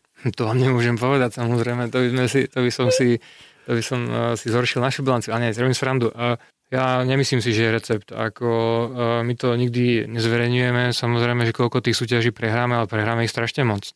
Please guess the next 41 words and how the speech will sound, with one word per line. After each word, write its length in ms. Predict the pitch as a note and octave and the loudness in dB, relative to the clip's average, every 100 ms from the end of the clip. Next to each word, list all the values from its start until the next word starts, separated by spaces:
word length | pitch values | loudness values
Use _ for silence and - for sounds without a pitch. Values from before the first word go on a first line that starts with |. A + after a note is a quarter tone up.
| - | -2
To 80 | A#2+ | 0
je 240 | A2+ A2+ | 2 0
rovnako 400 | A#2 A#2 A#2 A#2+ A#2+ | 0 0 -2 -2 -4
ako, 220 | A#2 B2 A#2+ - - _ _ | 0 0 0 -2 -14 _ _
e, 320 | B2 A#2 A2+ | -2 0 0
ten, 240 | A#2+ A#2+ A2 | 0 0 0
ten, 140 | B2 A#2+ | 0 0
e, 640 | A#2+ A#2 A#2+ A#2+ A#2 A#2 | 0 0 0 0 0 0
ten 220 | B2 A#2+ A2+ | 0 0 2
bik, 420 | C3 - A#2+ A2+ | 0 0 -2 0
každý 320 | B2 A#2 B2 | -2 0 2
vidí 240 | B2 A#2 | 2 2
proste 560 | A#2+ B2 A2+ - B2 B2 | 0 0 -2 -2 0 0
a 140 | A#2 | 0
každého 400 | - B2 B2 B2+ | 0 0 2 2
štve 320 | A#2 - A#2 A#2 | 0 -2 -2 0
bik, 320 | A#2 A#2+ B2 | 0 0 0
že, 320 | A2 A#2 A2 - - _ _ | 2 2 0 -6 -20 _ _
že 240 | G#2+ A2 A2 | -2 0 -2
v 60 | |
kuse 240 | - B2 C3 | -2 -2 0
niečo 460 | A#2+ A#2+ - B2 | 0 0 0 0
akoby 340 | A#2+ B2+ A#2 A#2+ | 0 0 0 0
nové, 560 | A#2 B2 B2 B2 A#2+ | 0 0 2 2 0
ako 280 | A#2+ A#2 B2+ B2 A#2 A#2 A#2+ A#2 A2+ A2+ | 0 -2 -2 0 2 2 2 2 0 0
majú 220 | A#2 B2 | 0 0
nejakú 300 | A#2+ A#2+ C3 A#2+ | 0 -2 -2 0
novú 300 | B2 B2 G#2+ | 2 2 2
vec. 320 | A2 C3 - _ _ _ _ _ | 2 0 -4 _ _ _ _ _
Ale 160 | - A#2+ | -4 0
nikto 160 | C#3+ C3 | 2 2
nevidí, 320 | B2 A#2+ A#2 | 2 2 2
že 160 | A#2 | 0
tá, 160 | B2+ A#2 | 0 -2
tú 160 | G2+ G#2+ | -4 -8
filharmoniu 640 | - B2 A#2+ A#2+ A#2 A#2 | -2 0 2 0 0 2
vyhrali 320 | A2+ A#2 A#2 | 2 2 0
ako 160 | A2 A2 | 0 0
desiatu 480 | A2+ - A#2 - G#2 | 2 2 0 -2 -8
v 140 | - | -8
poradí. 400 | - A#2+ A2+ G2+ | -4 -2 -2 -4